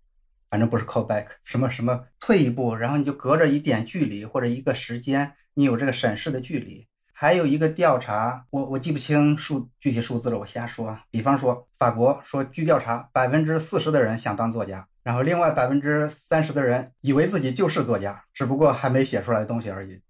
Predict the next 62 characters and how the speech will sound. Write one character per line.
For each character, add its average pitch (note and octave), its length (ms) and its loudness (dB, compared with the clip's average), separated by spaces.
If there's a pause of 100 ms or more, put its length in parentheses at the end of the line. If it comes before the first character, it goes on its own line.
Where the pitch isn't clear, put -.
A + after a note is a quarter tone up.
然 E3+ 120 2
后 G3 60 2
另 A#3 160 2
外 G3 140 2
百 D#3+ 180 2
分 F3 100 0
之 F#3 120 0
三 F#3+ 200 -2
十 D#3 80 -4
的 C#3+ 80 0
人 C3+ 200 0
可 C#3 100 -4
能 F#3 180 0
真 C#4 200 2
就 G#3 160 0
是 B2 100 -4
作 A2 160 -2
家， G2+ 260 -8
他 E3 60 -4
就 G3+ 220 0
已 D#3+ 80 -2
经 D3+ 200 2
发 D3+ 200 2
表 C3+ 160 4
了 A2+ 60 2
东 B2 140 0
西， B2 160 -4
已 G#2 40 -8
经 A2+ 180 0
写 G#2+ 140 -6
了 G2+ 100 -10
东 G#2+ 180 -6
西。 G#2+ 200 -16 (560)
就 G3 120 -2
是 G3 60 4
他 G3 140 0
们 G3+ 160 2
有 D3+ 140 0
这 G3 160 0
种 C3+ 220 -2
全 D#3 260 0
民 F3+ 240 2
的， C3+ 320 2 (380)
有 B2 120 -2
这 C3 120 2
个 B2+ 100 4
recul B2+ 440 0
了， G#2 160 -4
就 C3+ 120 -4
是 C3 60 -4
他 D3+ 160 0
都 F3 320 0 (320)
好 A#2 180 -2
像 C#3+ 160 2 (100)
带 C#3+ 140 6
着 C3+ 80 4
旁 C3 320 -2
观 C#3+ 160 4
的 C3+ 100 2
视 C3 240 -10
角 A2 460 -2
在 A#2+ 300 0